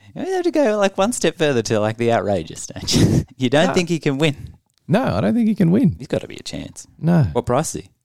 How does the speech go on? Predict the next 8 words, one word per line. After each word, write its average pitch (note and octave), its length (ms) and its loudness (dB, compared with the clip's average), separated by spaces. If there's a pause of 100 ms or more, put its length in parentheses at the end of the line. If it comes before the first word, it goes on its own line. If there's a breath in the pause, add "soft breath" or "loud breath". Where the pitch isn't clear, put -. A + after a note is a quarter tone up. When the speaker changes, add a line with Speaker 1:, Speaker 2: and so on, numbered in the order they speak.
(520)
Speaker 2:
Seven G#2+ 300 0
dollars. D#2+ 340 -2 (160)
Speaker 1:
That's G2+ 240 -16
probably - 200 -16
about - 220 -16
right. G2 120 -14 (260)
Speaker 2:
Phew. - 160 -8 (1000 loud breath)
Yeah, - 140 -18